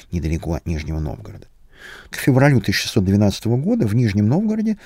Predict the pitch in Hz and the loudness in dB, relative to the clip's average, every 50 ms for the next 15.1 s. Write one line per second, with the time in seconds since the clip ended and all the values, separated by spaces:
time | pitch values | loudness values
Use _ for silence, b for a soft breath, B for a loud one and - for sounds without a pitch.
0 | B B B B B - - - 110 101 92 113 151 180 - - 127 - - 139 | B B B B B -4 0 2 2 4 4 2 0 0 0 -4 -2 0 2 2
1 | 135 - - 147 - 160 147 120 104 92 82 85 90 95 98 90 82 87 - - | 2 2 -2 0 4 4 6 6 6 4 4 4 4 4 4 4 2 0 -2 -2
2 | 101 98 90 - - 87 85 85 - - 92 92 90 82 - - - 80 80 85 | -2 -2 -2 -2 -4 -6 -6 -6 -6 -6 -4 -4 -4 -4 -6 -8 -8 -6 -4 -4
3 | 82 80 78 82 76 - - - 180 190 - _ _ - 208 - 220 240 233 190 | -4 -4 -4 -4 -6 -6 -6 -6 -6 -6 -6 _ _ -2 2 2 4 2 2 4
4 | - 107 101 95 123 170 208 - - 101 98 85 - - - 143 92 87 90 101 | 4 2 4 4 4 2 2 2 0 0 0 0 -2 -4 -4 -2 -2 -2 -2 -2
5 | 113 143 147 123 98 - - 85 87 98 117 - - - 85 85 85 80 80 90 | -2 -2 -2 -2 -2 -4 -4 -4 -4 -4 -4 -6 -6 -6 -4 -4 -4 -4 -4 -4
6 | 82 78 - - - _ - - 113 117 123 135 123 107 - 101 101 104 - - | -4 -4 -6 -8 -12 _ -4 0 2 4 6 6 4 4 4 2 2 2 2 2
7 | 123 110 101 95 92 87 85 - B B B B B B B B B - 98 95 | 2 4 4 4 4 2 0 -2 B B B B B B B B B -2 0 2
8 | 90 104 101 95 92 85 73 76 - - 92 90 76 90 123 160 196 190 - - | 4 2 2 2 2 0 0 -2 -2 -2 -2 0 0 2 2 2 2 0 -2 -4
9 | 98 - - - 113 107 101 87 76 78 80 - - - - 95 98 98 98 95 | -6 -8 -4 -2 0 2 2 2 0 0 -2 -4 -6 -6 -4 -2 0 0 0 0
10 | 85 85 82 82 87 90 85 - - - - 165 202 233 247 208 B B B B | 0 0 0 0 0 -2 -2 -4 -4 -2 0 0 0 0 -4 -6 B B B B
11 | B B B - 101 101 - - 170 - - - 185 - 113 110 98 98 101 104 | B B B 0 0 0 2 0 0 0 0 -2 -2 0 2 2 4 4 2 2
12 | 127 165 208 208 175 165 - - - 185 185 185 - - 170 170 165 156 190 - | 2 0 0 0 -2 -6 -10 -6 -6 -4 -4 -2 -2 0 2 2 2 0 -2 -6
13 | - - - - - _ - - 95 - - - 78 67 78 113 160 175 - - | -12 -20 -20 -20 -20 _ -6 -4 -2 0 0 0 0 0 2 2 0 0 0 -2
14 | 143 135 120 - - 90 82 87 92 85 87 90 87 90 110 151 185 202 185 170 | 0 0 0 0 -2 -4 -2 -2 -2 0 0 0 2 2 2 2 2 2 2 2
15 | 156 | 0